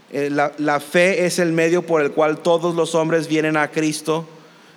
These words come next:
en la salvación. Ah, pero también esa frase está hablando de nuevo de la doctrina. Ah, nosotros creemos en la palabra de Dios, creemos que es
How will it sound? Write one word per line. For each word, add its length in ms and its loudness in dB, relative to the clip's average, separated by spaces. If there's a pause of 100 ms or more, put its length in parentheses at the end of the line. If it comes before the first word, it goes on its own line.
en 160 -2
la 100 0
salvación. 640 -2 (1800)
Ah, 380 2
pero 180 2
también 280 2
esa 220 2
frase 600 0 (640)
está 340 0
hablando 400 2
de 120 2
nuevo 340 2
de 100 2
la 140 2
doctrina. 640 -4 (1700)
Ah, 180 -2
nosotros 460 -2
creemos 720 0
en 120 -2
la 140 2
palabra 360 2
de 120 2
Dios, 400 0
creemos 400 -2
que 300 0
es 280 -6